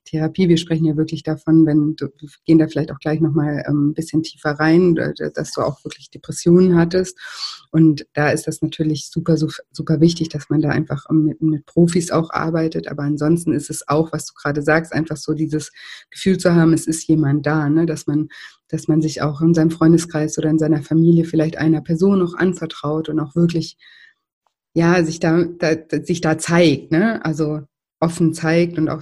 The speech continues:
über seine Probleme wirklich spricht und irgendwie mit jemandem zusammen auch vielleicht reflektieren kann, weil auch wenn man über Dinge spricht, dann reflektiert man ja selber auch noch mal ganz anders. Und, ähm, deswegen kann ich das auch nur jedem am, ans Herz, äh, legen, dass, dass man da einfach offen ist und auch sich,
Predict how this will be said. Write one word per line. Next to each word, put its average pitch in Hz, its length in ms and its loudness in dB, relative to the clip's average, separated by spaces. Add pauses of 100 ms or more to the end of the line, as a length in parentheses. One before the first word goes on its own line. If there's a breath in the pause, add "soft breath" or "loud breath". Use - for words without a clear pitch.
über 160 360 -2
seine 160 220 0
Probleme 165 500 0
wirklich 160 400 -6
spricht - 600 0
und 165 320 0
irgendwie 160 640 0
mit 160 220 -2
jemandem 160 260 0
zusammen 170 400 -2
auch 147 140 -4
vielleicht 151 320 -8
reflektieren 175 600 -2
kann, 165 320 2
weil 151 160 -4
auch 147 140 -6
wenn 156 80 -2
man 160 140 4
über 156 140 0
Dinge 160 240 2
spricht, 180 440 -4
dann 151 140 2
reflektiert 160 480 -4
man 156 100 2
ja 147 140 2
selber 156 340 2
auch 139 120 -2
noch 147 120 -2
mal 143 140 -2
ganz 139 220 -4
anders. 156 520 -2 (600 loud breath)
Und, 160 280 2
ähm, 151 400 2 (560)
deswegen 156 360 2
kann 160 120 2
ich 160 100 2
das 156 160 -4
auch - 180 -8
nur 160 120 2
jedem 160 240 4
am, 160 280 0
ans 156 200 -4
Herz, 170 500 -4
äh, 160 140 -2
legen, 160 460 2
dass, 156 320 -8
dass - 160 -12
man 160 100 2
da 156 60 -2
einfach 147 300 -6
offen 160 320 -2
ist - 180 -8
und 160 160 -2
auch - 140 -6
sich, - 260 -14